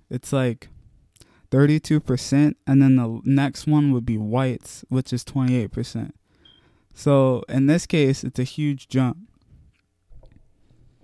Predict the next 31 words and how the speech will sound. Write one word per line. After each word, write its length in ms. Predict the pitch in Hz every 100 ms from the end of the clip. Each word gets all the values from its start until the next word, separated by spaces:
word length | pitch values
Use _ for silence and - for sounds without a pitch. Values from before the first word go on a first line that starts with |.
| _
And 540 | - 143 143 135 127 131
Hispanics 760 | 135 - - 147 151 143 -
is 200 | - 127
the 100 | -
lowest. 720 | 113 113 117 104 135 - - -
So, 480 | - 120 120 117 135 _ _
Hispanics 680 | 135 - - 135 139 127 -
don't 300 | 127 127 123 -
necessarily 720 | 123 - - 127 127 123 120
see, 680 | - - 131 131 127 123 - _ _ _ _ _ _ _ _ _ _ _ _
they 120 | 147 151
see 320 | - 180 175
it 80 | 131
more 280 | 135 147
as 160 | 135 127
a 80 | 117
need, 360 | 117 127 120 104
like, 200 | 110 107
they, 140 | 113
they 340 | 113 110 120
would 140 | 117 113
need 260 | 123 127
the 80 | 117
services. 840 | 113 120 113 113 - - - - _ _
So, 340 | _ 139 131 120 - _
it 140 | 135
would 140 | 151 151
be 120 | 156
blacks 480 | 127 120 131 127 -
and 120 | 123
Hispanics 680 | 120 - 120 104 110 -